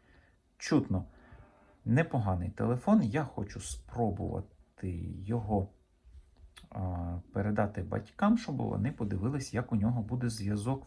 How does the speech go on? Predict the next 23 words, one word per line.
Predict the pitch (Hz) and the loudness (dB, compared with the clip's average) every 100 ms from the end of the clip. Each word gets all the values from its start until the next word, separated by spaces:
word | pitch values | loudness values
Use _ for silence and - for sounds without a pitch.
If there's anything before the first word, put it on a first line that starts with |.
| - | -10
в | |
селі. | - - - 156 131 87 | -6 -4 -2 0 2 0
Тому | - - 110 | -2 -4 -2
що | - | -4
в | 107 | -10
селі | - - 135 135 | -10 -6 -2 0
в | 107 | 0
нас | 98 95 | 0 -2
зв'язок | 104 113 107 101 - - - - - - - | -2 0 2 0 -4 -20 -20 -20 -20 -20 0
не | 113 131 156 117 | 2 4 2 0
дуже | 98 90 95 131 170 - - - - - | 0 -2 -2 -2 -4 -14 -20 -20 -14 -6
якісний. | 147 151 151 156 - 151 151 - - - | -2 -2 -4 -8 -4 -2 -2 -6 -14 -8
І | 131 131 | -4 0
я | 139 | 2
очікую, | 131 127 - 135 - 117 110 | 2 0 -2 -2 0 0 0
що | - 110 | -2 -2
за | 107 | 0
рахунок | 110 110 117 107 | 0 2 4 4
того, | 110 107 | 2 0
що | 107 | 0
телефон | 101 101 101 101 110 104 104 - - - - | -2 -2 -2 0 2 2 0 -8 -20 -20 -20
старої | - - 123 156 147 | -18 -6 -2 2 4
моделі, | 117 98 92 | 4 4 2